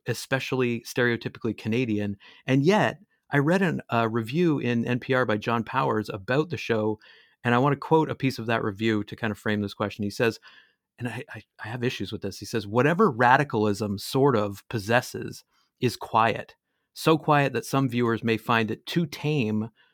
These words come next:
too, dare I say it, Canadian. The show takes issues that are often used as hot buttons, trans life,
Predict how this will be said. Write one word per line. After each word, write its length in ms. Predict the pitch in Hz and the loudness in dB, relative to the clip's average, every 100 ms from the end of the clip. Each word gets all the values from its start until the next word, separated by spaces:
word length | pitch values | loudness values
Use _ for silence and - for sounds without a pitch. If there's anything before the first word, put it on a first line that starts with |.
| _ | _
too, 380 | - 165 180 170 | 0 4 4 2
dare 220 | 139 143 | 2 2
I 100 | 139 | 2
say 240 | 139 - 131 | 0 0 0
it, 180 | - - | -2 -4
Canadian. 680 | 117 110 135 117 - - - _ _ _ _ - | 0 2 2 0 -4 -12 -20 _ _ _ _ -6
The 60 | 117 | 0
show 180 | 131 | 2
takes 340 | 110 147 147 - | 2 0 0 -2
issues 340 | 143 147 139 | 0 2 0
that 100 | 113 | 0
are 100 | 107 | 0
often 260 | 107 - 113 | 0 0 0
used 220 | 117 110 | 0 0
as 100 | 110 | -6
hot 240 | - 104 - | -6 -4 -2
buttons, 400 | 147 147 139 - | 0 0 -2 -2
trans 340 | 123 113 104 | 0 0 0
life, 400 | 123 131 131 | 0 0 -2